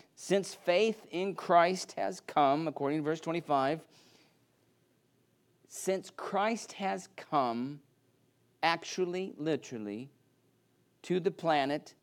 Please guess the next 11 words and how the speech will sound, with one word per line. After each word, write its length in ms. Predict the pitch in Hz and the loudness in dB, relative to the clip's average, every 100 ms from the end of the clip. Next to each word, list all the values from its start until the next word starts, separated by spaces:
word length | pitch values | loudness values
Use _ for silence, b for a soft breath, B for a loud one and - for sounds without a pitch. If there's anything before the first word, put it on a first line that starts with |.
| _ 123 | _ -2
lived, 540 | 147 170 175 175 170 _ _ 120 | 2 4 4 0 -6 _ _ -2
died, 560 | 160 165 160 165 170 170 - | 2 4 4 2 -2 -8 -18
buried, 500 | 117 151 160 165 165 | -2 2 4 2 0
and 120 | 135 139 | 0 2
resurrected, 800 | 160 147 165 147 131 - 131 135 B B B | 2 0 0 2 2 0 -6 -6 B B B
and 240 | 143 143 131 | 0 0 0
we 220 | 143 190 | -2 -2
believe 640 | 160 143 147 151 190 196 180 | -2 -2 0 2 2 0 0
in 140 | 180 | -2
him, 340 | 151 143 123 | 0 0 0
since 640 | 131 - - 190 196 - | -4 -4 0 0 0 -6